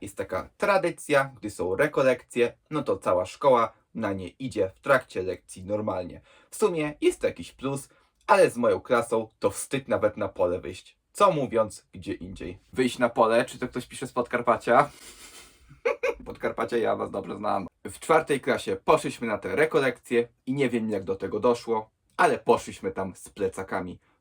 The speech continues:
Moja klasa siedziała bardziej z tyłu, więc odwalały się tam istne tragedie. Ludzie sobie TikToki oglądali, śmiali się i dwóch chłopaków, nazwijmy ich Kacper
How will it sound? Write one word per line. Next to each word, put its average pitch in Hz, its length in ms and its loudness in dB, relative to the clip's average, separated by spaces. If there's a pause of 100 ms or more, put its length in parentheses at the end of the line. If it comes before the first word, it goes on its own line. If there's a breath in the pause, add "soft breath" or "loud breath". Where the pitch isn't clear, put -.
Moja 165 260 4
klasa 120 440 0
siedziała 98 360 0
bardziej 98 360 -6
z - 100 -16
tyłu, 131 340 0 (200 soft breath)
więc 101 240 -8 (120)
odwalały 113 720 4
się 107 140 -10
tam 95 280 -4
istne 117 360 -8
tragedie. 87 560 -10 (300 soft breath)
Ludzie 151 320 0
sobie 98 260 -6
TikToki - 540 2
oglądali, 123 800 0
śmiali 113 560 -2
się 104 280 -4 (220)
i 104 80 -12
dwóch 120 320 -4
chłopaków, 120 640 2 (180 soft breath)
nazwijmy 101 420 -2
ich - 220 -12
Kacper 123 540 -2